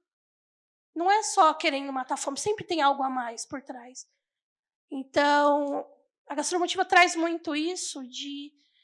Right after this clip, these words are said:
dentro do, do, desse curso que a gente faz como cozinheiro durante toda a, a cozinha solidária,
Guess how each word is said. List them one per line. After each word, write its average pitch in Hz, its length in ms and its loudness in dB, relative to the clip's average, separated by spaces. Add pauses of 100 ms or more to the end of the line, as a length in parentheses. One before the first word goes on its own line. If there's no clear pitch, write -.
(140)
dentro 339 320 -4
do, 269 300 -10
do, 277 200 -12
desse 277 340 -8
curso 330 560 -6
que - 80 -14
a 254 40 -12
gente 254 220 -16
faz 262 340 -10
como 247 220 -14
cozinheiro 262 580 -18 (760)
durante 262 640 -4
toda 320 240 -2
a, 269 320 0 (800)
a 294 80 -10
cozinha 269 380 -12
solidária, 277 640 0